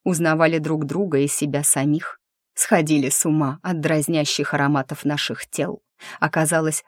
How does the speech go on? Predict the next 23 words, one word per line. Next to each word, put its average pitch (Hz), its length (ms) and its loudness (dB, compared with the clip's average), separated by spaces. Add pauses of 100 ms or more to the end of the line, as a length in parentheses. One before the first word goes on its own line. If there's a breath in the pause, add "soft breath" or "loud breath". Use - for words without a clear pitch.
что - 260 -4
Кир 165 200 -4
пах - 240 -2
сандалом 143 640 2
и 139 40 2
можжевельником, 147 840 0 (340)
а 160 160 2
у 160 80 4
его 147 300 2
кожи 220 400 0
был 190 260 -2
привкус - 580 -4
моря. 131 400 -4 (280)
Я 170 200 2
ощутила 156 580 -2
тот, - 280 -6 (240)
когда 151 280 2
провела 151 420 0
кончиком 151 520 0
языка 147 440 0
по 156 140 -6
шее 151 320 -2
ситхи, - 500 -8